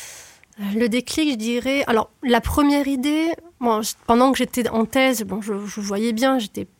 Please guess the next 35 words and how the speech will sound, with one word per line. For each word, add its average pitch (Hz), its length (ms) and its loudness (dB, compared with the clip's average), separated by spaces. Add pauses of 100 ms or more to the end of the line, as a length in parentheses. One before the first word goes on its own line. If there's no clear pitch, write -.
(300)
pas 214 240 2
aveugle, 220 340 0
je 196 60 -10
voyais 202 220 0
bien 226 160 2
qu'il - 80 -6
y 220 80 0
avait 196 100 -2
des 214 60 -2
choses 220 240 -2
qui - 100 -10
étaient 214 240 -6
anormales, 240 680 2
mais 208 420 0 (400)
on 220 180 0
est 277 140 2
dans 214 340 0
un 196 60 -2
monde, 214 200 2
enfin, 196 360 0
on, 196 200 -2
on 220 40 2
est 247 80 2
dans 196 140 0
ce - 160 -6
monde-là, 214 360 2
on 214 60 2
est 202 60 0
dans 196 140 0
une 226 220 0
bulle, 240 280 0
donc 202 220 -4
en 196 60 -6
fait, 262 220 -4
on, - 160 -4